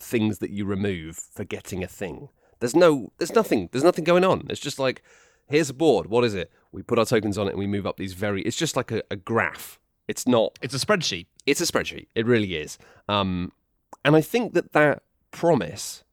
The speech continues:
Speaker 1: initially of going, "Look, this is gonna be a game where you do a spreadsheet thing," and the fact there's no semblance to the idea that anything's gonna be particularly exciting is a really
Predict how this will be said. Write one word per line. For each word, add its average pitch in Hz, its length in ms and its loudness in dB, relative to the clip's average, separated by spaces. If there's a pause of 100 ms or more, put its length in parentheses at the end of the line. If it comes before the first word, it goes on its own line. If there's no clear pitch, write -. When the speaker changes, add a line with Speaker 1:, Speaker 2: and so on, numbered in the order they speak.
(100)
Speaker 1:
initially 107 480 0
of 85 80 -8
going, 92 240 -4
"Look, 92 160 -10
this 110 220 -4
is 104 80 -6
gonna 107 180 0
be 98 140 -4
a - 20 -6
game 101 260 0
where 92 120 -2
you 90 100 -8
do 90 120 -6
a 82 40 -4
spreadsheet - 520 -8
thing," - 360 -16 (140)
and 101 260 0
the - 100 -18
fact 135 180 -4
there's 120 140 0
no 135 420 4 (280)
semblance 120 500 0
to - 60 -12
the 104 80 0
idea 98 240 -2
that 92 160 -6
anything's 104 300 0
gonna 104 120 -4
be 95 120 -6
particularly 92 360 -12
exciting 101 520 -6
is 87 80 -10
a 120 80 -6
really 185 240 -6